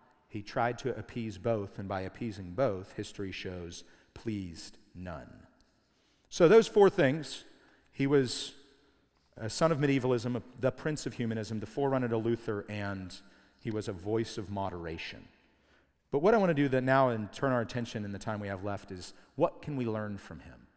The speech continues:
Because we don't always maybe look at that side of our history, of our lineage theologically,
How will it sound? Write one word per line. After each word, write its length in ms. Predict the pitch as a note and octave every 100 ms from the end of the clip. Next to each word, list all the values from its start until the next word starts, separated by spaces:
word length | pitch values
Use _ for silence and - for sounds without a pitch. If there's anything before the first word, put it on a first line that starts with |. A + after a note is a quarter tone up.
| _ _ _ _ _ _ _ _
Because 200 | - F3
we 60 | F3
don't 180 | G3+ G#3
always 340 | F#3 F3 A#2
maybe 200 | C#3 C3+
look 340 | B2+ C3 C3 - -
at 140 | A2 -
that 200 | A#2 -
side 380 | - A2+ G#2+ G2
of 140 | F#2
our 220 | G2 F#2+
history, 480 | E2+ G2+ - F2 D#2+
of 160 | E2 G2+
our 180 | G2+
lineage 560 | F#2+ G2 F#2+ F2 D#2+ -
theologically, 760 | - F2+ F2 F#2 A2 D3+ D#3+